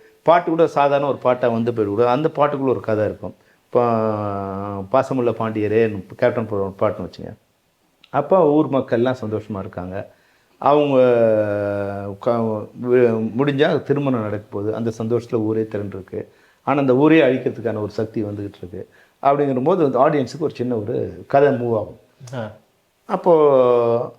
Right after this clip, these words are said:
Speaker 1: அது ஒரு சாங்கா மட்டும் பார்க்க மாட்டாங்க, அது ஒரு சீனை பார்ப்பாங்க. அது போல நீங்க ஆட்டமா தேரோட்டமா, அங்க வந்து ரம்யா கிருஷ்ணன், ஆ, ஆட்டம் ஆடுறாங்க. ஒரு ஆட்டம் இல்ல,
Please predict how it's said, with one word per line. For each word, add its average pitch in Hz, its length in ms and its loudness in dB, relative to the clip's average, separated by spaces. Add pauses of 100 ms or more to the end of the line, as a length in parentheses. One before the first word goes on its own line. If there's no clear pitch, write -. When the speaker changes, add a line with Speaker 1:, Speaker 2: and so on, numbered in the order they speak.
(140)
Speaker 1:
அது 180 220 4
ஒரு 185 140 6
சாங்கா 175 340 2
மட்டும் 151 180 -4
பார்க்க 113 260 -2
மாட்டாங்க, 104 140 -10
அது 135 120 2
ஒரு 127 180 2
சீனை 143 220 2 (100)
பார்ப்பாங்க. 71 280 -10 (460)
அது 165 220 4
போல 175 220 6
நீங்க 147 300 0
ஆட்டமா 160 180 0
தேரோட்டமா, 113 680 0 (460)
அங்க 143 260 0
வந்து 147 280 2
ரம்யா 131 260 2
கிருஷ்ணன், 123 480 -4 (520)
ஆ, 113 160 -2
ஆட்டம் 113 360 -2
ஆடுறாங்க. 95 200 -6
ஒரு 160 160 0
ஆட்டம் 147 340 -2
இல்ல, 82 260 -8